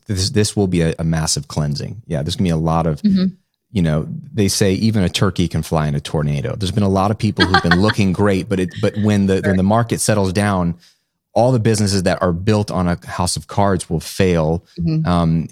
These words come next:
Speaker 1: and it's gonna be a reset for those businesses. But if you are in, if you as a business owner have a heart of generosity,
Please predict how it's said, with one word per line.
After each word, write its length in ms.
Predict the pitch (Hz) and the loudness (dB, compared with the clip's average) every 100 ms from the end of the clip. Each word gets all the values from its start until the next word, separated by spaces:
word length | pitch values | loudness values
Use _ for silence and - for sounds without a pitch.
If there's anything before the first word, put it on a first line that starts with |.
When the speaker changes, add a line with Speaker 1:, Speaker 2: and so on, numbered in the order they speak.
| - | -2
Speaker 1:
and 260 | 92 85 - | -2 -2 -2
it's 200 | 101 - | -2 0
gonna 140 | 104 | 0
be 120 | 92 | 2
a 60 | 104 | 2
reset 480 | 101 131 - 95 - | 2 2 2 -2 0
for 80 | 95 | -2
those 400 | 87 107 110 95 | 0 2 2 0
businesses. 500 | 104 92 82 - 73 | 0 0 -2 -4 -2
But 140 | 101 | 0
if 120 | 98 | 2
you 260 | 113 156 220 | 2 2 2
are 120 | 127 | 2
in, 140 | 110 - | 0 0
if 220 | 104 - | -2 2
you 240 | 135 214 - | 0 0 0
as 180 | 117 120 | 0 2
a 60 | |
business 560 | 98 101 120 120 104 - | 0 2 2 2 0 0
owner 300 | 85 80 85 | 0 0 -2
have 240 | 87 98 | 0 -2
a 80 | 87 | -2
heart 340 | 85 - 101 117 | -4 -2 0 0
of 80 | |
generosity, 840 | 104 104 92 90 87 - 87 85 85 | 0 0 2 0 -2 -2 -2 0 -2